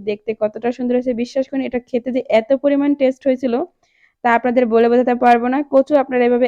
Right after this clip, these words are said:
একবার হলেও ট্রাই করবেন, আপনার বাসার সবাই খেয়ে আপনার জন্য প্রশংসা করবে।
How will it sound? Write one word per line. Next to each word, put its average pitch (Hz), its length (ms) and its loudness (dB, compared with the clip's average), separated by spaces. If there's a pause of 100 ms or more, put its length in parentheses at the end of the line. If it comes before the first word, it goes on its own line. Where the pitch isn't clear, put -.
একবার 226 320 0
হলেও 285 180 0
ট্রাই 233 300 2
করবেন, 240 380 -2
আপনার 214 300 -4
বাসার 226 280 -2
সবাই 240 280 -4 (100)
খেয়ে 254 380 0
আপনার 226 260 -2 (140)
জন্য 226 200 -4
প্রশংসা 247 420 -4
করবে। 254 320 2